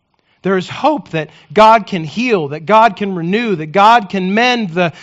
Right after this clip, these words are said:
things that have been broken as we turn in repentance to Him. As individuals, yes, and certainly as a church as well. I have one point of application, and we're going to put it to practice this morning together. That in light of the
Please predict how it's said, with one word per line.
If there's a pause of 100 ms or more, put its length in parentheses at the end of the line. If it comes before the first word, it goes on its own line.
(120)
things
that
have
been
broken
as
we
turn
in
repentance (220)
to
Him. (580)
As
individuals,
yes, (760)
and
certainly
as
a
church (120)
as
well. (880)
I
have
one
point
of
application,
and
we're
going
to
put
it
to
practice
this
morning
together. (800)
That
in
light
of
the